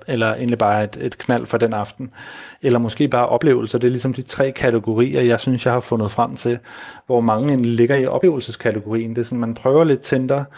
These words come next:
og det er da meget hyggeligt, og hvis man kunne lave et eller andet fedt sammen, og hvis han kommer med ild i øjnene, og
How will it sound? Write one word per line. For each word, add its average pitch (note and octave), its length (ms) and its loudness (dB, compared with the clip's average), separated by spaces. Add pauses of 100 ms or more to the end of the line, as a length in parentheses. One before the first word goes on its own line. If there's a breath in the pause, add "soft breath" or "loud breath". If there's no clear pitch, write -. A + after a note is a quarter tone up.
(340 loud breath)
og A#2 140 -2
det C#3 60 4
er C3+ 40 4
da A#2+ 80 4
meget A2+ 280 0
hyggeligt, D3+ 460 -2
og A2 280 2
hvis A2 180 -2
man A2 100 -4
kunne G#2+ 180 -4
lave A2+ 200 4
et C3 40 6
eller A#2+ 140 4
andet A2 180 0
fedt D3 260 -2
sammen, C#3 380 0
og A#2 120 2
hvis G#2 140 -2
han A2 140 -2
kommer C3 400 2
med G#2 320 2
ild C#3 300 -2
i C3+ 80 0
øjnene, B2+ 640 2
og G#2+ 300 2